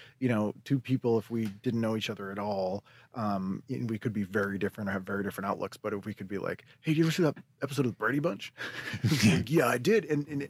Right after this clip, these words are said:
Speaker 1: you instantly have a thing now. Um, it, and that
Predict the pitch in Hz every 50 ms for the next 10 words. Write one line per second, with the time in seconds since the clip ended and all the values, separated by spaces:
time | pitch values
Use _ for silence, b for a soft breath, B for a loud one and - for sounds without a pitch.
0 | 147 147 147 147 143 147 143 135 - - 120 - - 113 - 113 113 110 104 98
1 | - - 180 175 139 113 98 101 101 95 90 92 90 87 - B B B B B
2 | B B B B B - - 113 107 104 101 101 98 104 - - - 139 139 _
3 | - 147 139 139 143 139 139 139 135 143 143 143 -